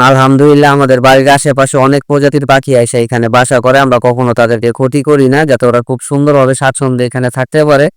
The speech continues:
এই জন্য আমরা ওদেরকে কখনো ডিস্টার্ব করি না। এছাড়া আমার ছাদে প্রায় সময় অনেক ধরনের ঘুঘু পাখি আসে। আমার কবুতরকে যখন আমি খাবার দাবার দিই, তখন কবুতরের খাবার যখন নিচে পড়ে, সেই খাবার দাবারগুলো খাওয়ার জন্য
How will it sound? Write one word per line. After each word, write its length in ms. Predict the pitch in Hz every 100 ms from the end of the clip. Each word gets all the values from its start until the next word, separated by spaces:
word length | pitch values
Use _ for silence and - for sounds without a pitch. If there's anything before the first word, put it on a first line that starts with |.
| _
এই 160 | 104 131
জন্য 200 | 131 135 139
আমরা 200 | 139 135
ওদেরকে 280 | 127 127 123
কখনো 280 | 127 135 123
ডিস্টার্ব 340 | 135 - 139
করি 200 | 139 135
না। 100 | 139
এছাড়া 340 | 143 151 156 151
আমার 160 | 143
ছাদে 320 | - 139 135 147
প্রায় 240 | 143 139
সময় 280 | - 135 127
অনেক 180 | 131 135
ধরনের 340 | 131 127 127 117
ঘুঘু 240 | 113 127
পাখি 280 | 143 139 131
আসে। 240 | 120 117 123
আমার 240 | 120 117 104
কবুতরকে 440 | 120 120 131 117 117
যখন 220 | 113 117
আমি 160 | 110 113
খাবার 320 | 120 120 127
দাবার 280 | 113 120 123
দিই, 180 | 110 113
তখন 240 | 113 113 110
কবুতরের 420 | 113 113 117 117
খাবার 280 | 120 117 120
যখন 220 | 120 120
নিচে 260 | 120 127 151
পড়ে, 220 | 147 131
সেই 140 | 127 120
খাবার 280 | 123 117 120
দাবারগুলো 400 | 123 127 123 117
খাওয়ার 300 | 117 110 120
জন্য 240 | 123 123